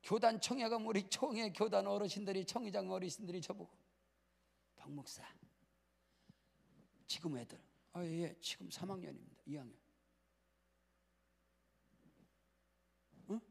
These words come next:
이야, 그들은 어떻게 다 돼?" 하나님이 하십니다. 내가 갚은 줄 알고 총회 가면,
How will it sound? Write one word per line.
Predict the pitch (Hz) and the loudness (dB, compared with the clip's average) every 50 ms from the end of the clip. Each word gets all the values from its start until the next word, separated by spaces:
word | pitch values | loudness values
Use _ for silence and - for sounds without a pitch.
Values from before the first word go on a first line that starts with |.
| - - _ _ _ _ _ _ _ _ _ _ _ _ _ _ - - - - - - - - - - - - - - | -20 -20 _ _ _ _ _ _ _ _ _ _ _ _ _ _ -20 -20 -20 -20 -20 -20 -20 -20 -10 -2 2 2 4 4
이야, | - 214 202 165 - - - - - - - - - - - - - - - - - - - - - - - - - _ _ _ - - - - - - _ _ _ _ _ _ _ _ _ _ _ - _ _ | 2 0 0 0 -2 -2 -4 -4 -4 -6 -6 -8 -8 -8 -10 -12 -14 -16 -16 -18 -18 -18 -20 -20 -20 -20 -20 -20 -20 _ _ _ -20 -20 -20 -20 -20 -20 _ _ _ _ _ _ _ _ _ _ _ -20 _ _
그들은 | - - - 147 208 185 147 | -18 -12 -6 -4 -2 0 0
어떻게 | 135 - - - 175 | -2 -4 -6 -8 -8
다 | - 143 | -8 -8
돼?" | 123 135 139 175 - _ _ _ _ _ - - - - | -12 -12 -14 -14 -16 _ _ _ _ _ -20 -20 -20 -14
하나님이 | - - - - 113 104 95 92 90 87 90 | -10 -6 -4 0 2 2 2 2 -2 -4 -4
하십니다. | 92 - - - - - - - - - - _ _ _ _ _ _ _ _ _ _ _ - | -2 -2 -2 -2 -4 -10 -20 -20 -20 -20 -20 _ _ _ _ _ _ _ _ _ _ _ -4
내가 | - - 196 185 185 | 0 2 4 4 4
갚은 | - - 170 - 208 196 | 2 2 0 0 -2 0
줄 | 190 190 | 0 0
알고 | 180 180 185 | 0 0 -4
총회 | - - 294 254 220 | -6 -6 -6 -4 -4
가면, | 185 170 147 120 | -4 -4 -4 -6